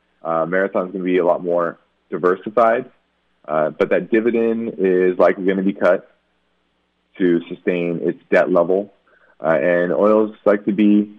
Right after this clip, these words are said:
likely to be depressed for a little while now. Now, three, five years down the line, I think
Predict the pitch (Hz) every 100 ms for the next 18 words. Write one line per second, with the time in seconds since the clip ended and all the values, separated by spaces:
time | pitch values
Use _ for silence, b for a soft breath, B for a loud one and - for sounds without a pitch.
0 | _ - 110 117 107 101 101 98 92 98
1 | 107 98 - 104 98 95 110 123 90 58
2 | 50 85 82 78 _ _ _ _ _ _
3 | _ _ _ _ _ _ _ 98 104 110
4 | 113 110 107 98 107 104 101 95 95 95
5 | 95 127 110 - 87